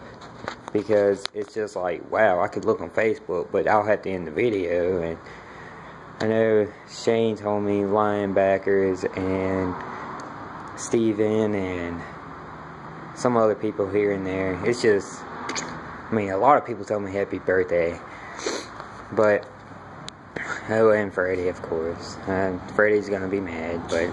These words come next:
I don't care. But this is my shout out video. I appreciate y'all. I'm not, this is not a video just for specific people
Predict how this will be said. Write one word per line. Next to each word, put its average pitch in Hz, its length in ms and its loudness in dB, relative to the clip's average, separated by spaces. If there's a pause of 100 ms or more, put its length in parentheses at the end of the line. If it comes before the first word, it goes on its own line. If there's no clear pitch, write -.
I 85 80 -4
don't 78 160 -4
care. 80 320 -2 (640)
But 110 340 6 (640)
this 120 220 0
is 107 100 0
my 104 160 -2
shout 101 240 2
out 101 220 4
video. 92 600 4 (220)
I 98 60 0
appreciate 98 580 0
y'all. 92 340 0 (280)
I'm 104 100 0
not, 107 280 4 (440)
this 110 220 0
is 101 160 -6 (340)
not 123 180 4
a 107 40 0
video 107 360 4
just 101 240 0
for 101 360 4
specific 101 480 0 (1300)
people 117 480 2